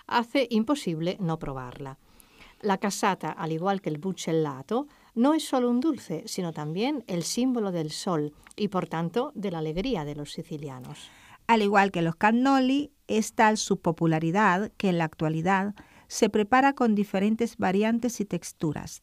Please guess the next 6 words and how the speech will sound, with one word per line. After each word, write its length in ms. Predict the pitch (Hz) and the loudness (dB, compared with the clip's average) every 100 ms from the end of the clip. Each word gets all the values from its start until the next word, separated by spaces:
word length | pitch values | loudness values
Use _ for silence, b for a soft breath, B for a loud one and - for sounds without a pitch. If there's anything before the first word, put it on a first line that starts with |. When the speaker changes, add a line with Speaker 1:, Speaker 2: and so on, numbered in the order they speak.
| _ | _
Speaker 2:
en 220 | - 202 202 | 2 2 2
forma 420 | - 240 233 190 | 0 2 4 2
rectangular, 960 | 175 165 - 156 151 156 160 190 233 - | 0 -4 -2 0 2 2 2 0 -6 -2
tipo 300 | 185 180 160 | -2 0 -2
plum 340 | - 196 190 | 4 4 4
cake, 540 | 190 - 208 214 277 | 2 2 2 4 2